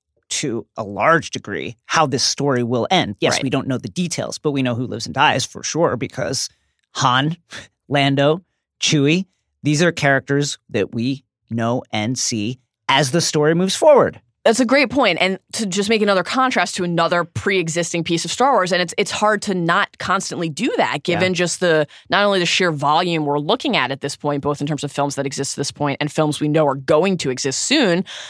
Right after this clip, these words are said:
Speaker 2: but also in terms of the impact that these movies have had on the culture. The prequel trilogy, that also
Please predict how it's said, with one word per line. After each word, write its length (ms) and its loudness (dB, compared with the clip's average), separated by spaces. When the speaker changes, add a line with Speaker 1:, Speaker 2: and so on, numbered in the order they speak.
Speaker 2:
but 140 4
also 240 4
in 60 2
terms 240 0
of 120 -2
the 180 0
impact 360 0
that 100 -8
these 160 -2
movies 300 0
have 80 -6
had 180 2
on 80 0
the 80 -6
culture. 480 -4
The 320 2
prequel 360 2
trilogy, 540 -8
that 320 2
also 720 2